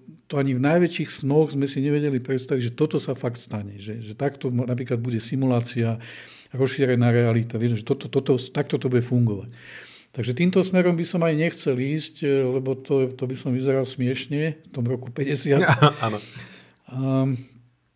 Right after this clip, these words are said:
Speaker 2: Ale možno
Speaker 1: ale skôr by som chcel iné povedať,
Speaker 2: Mhm.
Speaker 1: že podľa mňa výzva je v tom, nie akú techniku budeme mať, ale akí ľudia budeme. A ja by som bol rád, keby sme boli ľudia,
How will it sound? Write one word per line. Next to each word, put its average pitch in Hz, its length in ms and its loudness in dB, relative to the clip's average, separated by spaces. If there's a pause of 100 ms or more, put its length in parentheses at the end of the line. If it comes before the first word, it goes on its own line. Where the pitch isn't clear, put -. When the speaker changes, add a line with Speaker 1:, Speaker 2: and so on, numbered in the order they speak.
(160)
Speaker 2:
Ale 107 160 0
možno 131 320 0
Speaker 1:
ale 151 160 10
skôr 170 240 6
by 185 80 8
som 185 240 8
chcel 185 240 8
iné 202 80 10
povedať, 135 480 8
Speaker 2:
Mhm. 117 80 2
Speaker 1:
že 127 80 8
podľa 160 320 6
mňa 165 160 4
výzva 160 400 4
je 156 160 10
v - 40 -16
tom, 156 280 6
nie 170 160 2
akú 151 240 0
techniku 147 400 -2
budeme 131 400 2
mať, 131 400 2
ale 131 160 2
akí - 80 -8
ľudia 123 240 2
budeme. 101 400 -6
A 110 160 -8
ja 135 80 -2
by 151 80 -4
som 156 160 -2
bol 151 160 2
rád, 147 160 4
keby 151 160 -2
sme 143 160 -2
boli 147 240 0
ľudia, 143 480 0